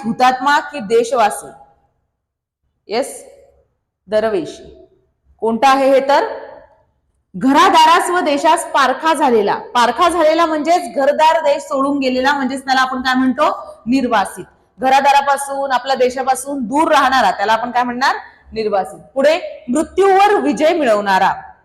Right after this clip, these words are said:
मृत्यूवर विजय मिळवणारा. मृत्यूवर विजय मिळवणारा काय म्हणतो आपण त्याला तर?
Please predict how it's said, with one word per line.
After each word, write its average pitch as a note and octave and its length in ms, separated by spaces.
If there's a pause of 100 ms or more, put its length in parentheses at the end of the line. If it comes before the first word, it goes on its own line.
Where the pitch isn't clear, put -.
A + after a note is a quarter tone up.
(220)
मृत्यूवर C4+ 640 (420)
विजय C4+ 320
मिळवणारा. F#3 520 (2750)
मृत्यूवर F#4 600
विजय D#4 280
मिळवणारा C#4 600
काय A3+ 220
म्हणतो C#4+ 260
आपण D4 260
त्याला D4+ 200
तर? E4 280